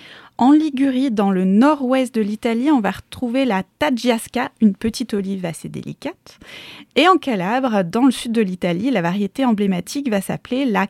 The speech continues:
Carolea. Alors, il existe de nombreuses autres variétés d'oliviers en Italie. Chacun va avoir ses propres caractéristiques gustatives et sa propre région de prédilection.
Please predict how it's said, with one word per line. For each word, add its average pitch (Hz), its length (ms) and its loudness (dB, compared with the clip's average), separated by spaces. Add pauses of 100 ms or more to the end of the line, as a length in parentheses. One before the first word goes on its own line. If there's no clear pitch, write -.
(120)
Carolea. 254 560 -2 (760)
Alors, 170 240 -8 (240)
il 220 100 2
existe 208 300 0
de 175 80 0
nombreuses 196 800 0
autres 240 280 -2
variétés 190 460 -4
d'oliviers 180 400 -2
en 175 100 0
Italie. 180 580 0
Chacun 247 500 -2
va 202 100 0
avoir 180 240 -4
ses - 160 -8
propres - 540 -6
caractéristiques 202 840 -6
gustatives 247 720 -4
et 208 60 -2
sa - 180 -6
propre - 460 -8
région 208 320 -4
de 233 80 0
prédilection. 180 640 -4